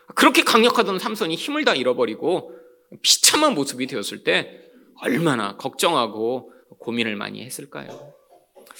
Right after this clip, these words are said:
여러분, 하지만 이 삼손처럼 불완전한 존재가 아닌 온전한 분으로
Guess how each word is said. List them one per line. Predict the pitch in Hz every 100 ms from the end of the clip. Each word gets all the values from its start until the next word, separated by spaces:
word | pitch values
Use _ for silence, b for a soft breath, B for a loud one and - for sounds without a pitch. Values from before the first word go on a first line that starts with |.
| B B
여러분, | 214 247
하지만 | 247 247 233 233 175 - - _ _ _ _
이 | -
삼손처럼 | 202 285 277 294 254 196 226 202 196
불완전한 | 165 175 190 190 180
존재가 | 165 123 131 135 127
아닌 | 110 156 165 - -
온전한 | - 131 196 262 277 262 226
분으로 | 143 113 113 135 120